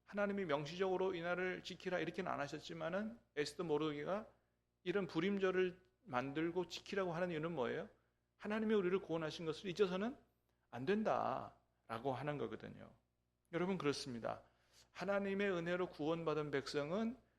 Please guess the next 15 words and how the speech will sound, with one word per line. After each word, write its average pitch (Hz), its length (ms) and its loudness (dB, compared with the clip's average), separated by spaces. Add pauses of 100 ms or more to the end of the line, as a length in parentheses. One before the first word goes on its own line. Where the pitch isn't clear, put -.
(120)
하나님께서 208 540 2
우리를 202 280 0
구원하신 185 500 -2
역사를 175 680 0
절대 185 360 2
잊어서는 170 500 0 (720)
안 127 160 -6
된다는 170 400 0
거예요. 113 560 -4 (920)
여러분, 220 240 4
그래서 185 580 2 (1300)
우리도 131 640 2 (540)
성경에 185 400 -2
나오진 123 380 0
않지만 117 600 -2